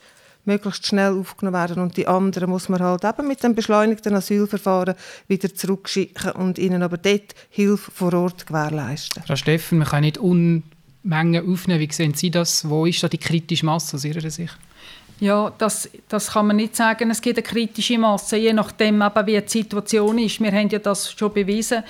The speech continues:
Speaker 3: äh, die Schweiz und auch der Kanton Uri, wo die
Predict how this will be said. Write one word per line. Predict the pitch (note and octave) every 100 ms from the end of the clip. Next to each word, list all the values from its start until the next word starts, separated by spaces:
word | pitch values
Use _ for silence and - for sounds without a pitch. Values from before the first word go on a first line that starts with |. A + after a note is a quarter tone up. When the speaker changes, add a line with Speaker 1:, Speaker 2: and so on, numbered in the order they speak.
| - - - -
Speaker 3:
äh, | - G#3 G3+
die | G#3
Schweiz | G#3 A3+ A#3+ - - -
und | G#3+ A3 A#3 A3+ -
auch | G#3+
der | G#3+
Kanton | - A3 A3 A3+
Uri, | G#3+ A3+ A3+ G#3+ - - - -
wo | G3+ G3+ G#3
die | - G#3+ G3